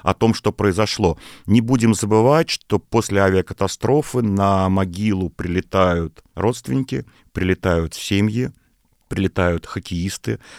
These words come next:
потому что ведь примерно в эти же сроки Ц С К, то есть Ц Д К, это были спаренные матчи. Челябинск, Свердловск.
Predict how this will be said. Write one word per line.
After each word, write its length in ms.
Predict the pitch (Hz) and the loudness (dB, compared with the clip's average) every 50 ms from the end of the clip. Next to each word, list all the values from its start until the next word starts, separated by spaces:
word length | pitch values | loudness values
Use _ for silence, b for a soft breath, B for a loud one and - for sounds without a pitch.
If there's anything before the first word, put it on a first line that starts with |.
| B B | B B
потому 380 | - - - 101 98 113 110 104 | -6 0 2 4 4 4 4 2
что 220 | - - - 104 | 0 -4 -4 -2
ведь 220 | 101 104 - - - | 0 0 -2 -4 -4
примерно 500 | - - 107 110 120 120 110 104 101 95 | -2 2 4 4 4 4 2 2 0 0
в 100 | 82 92 | 2 2
эти 180 | 117 113 - 104 | 0 0 0 -2
же 140 | 87 92 95 | -4 -4 -4
сроки 540 | - - 104 107 120 127 123 - - 123 | -4 -2 0 2 2 2 0 -2 -4 -4
Ц 340 | 113 - - - 110 101 95 | -4 -4 -2 0 2 2 2
С 100 | - - | 0 -2
К, 220 | - - 147 165 156 | -2 -2 -2 -2 -2
то 160 | - - 98 | -2 -2 -2
есть 200 | 87 78 - - | -2 -2 -4 -8
Ц 100 | - 87 | -8 -6
Д 120 | 82 104 | -4 -6
К, 300 | - - - 92 80 78 - _ _ _ _ _ _ | -4 0 0 0 0 -2 -6 _ _ _ _ _ _
это 180 | - 110 - 110 | -6 -4 -2 0
были 120 | 113 123 | 0 0
спаренные 420 | 123 - - 156 143 143 127 139 147 | 0 2 4 4 4 4 4 2 2
матчи. 280 | 143 139 117 - - | 2 2 0 0 -2
Челябинск, 800 | - - - 113 101 110 127 147 151 147 156 147 - - - - _ _ | -6 -2 0 0 2 2 2 2 2 0 -2 -2 -4 -8 -12 -20 _ _
Свердловск. 680 | _ - - - 113 117 120 131 127 98 82 - - - | _ -14 -6 -4 -2 0 2 2 4 2 2 0 -8 -20